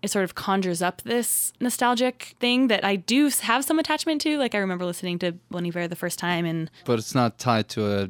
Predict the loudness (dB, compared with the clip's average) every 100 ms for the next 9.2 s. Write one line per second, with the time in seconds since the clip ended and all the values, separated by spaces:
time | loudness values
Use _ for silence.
0 | -2 0 0 -2 -4 2 4 6 4 4
1 | 4 2 2 4 4 2 2 4 4 4
2 | 4 0 -2 0 0 0 0 2 2 2
3 | 0 0 -2 0 0 -2 -2 -4 -2 -4
4 | -4 -2 0 0 -2 0 0 0 -2 -2
5 | -2 -2 -2 -4 -2 -4 -4 -2 -2 0
6 | 0 2 4 4 2 2 0 0 2 4
7 | 4 4 2 0 -2 -6 _ _ _ -4
8 | -2 -2 0 0 0 -2 -2 -4 -2 -2
9 | -2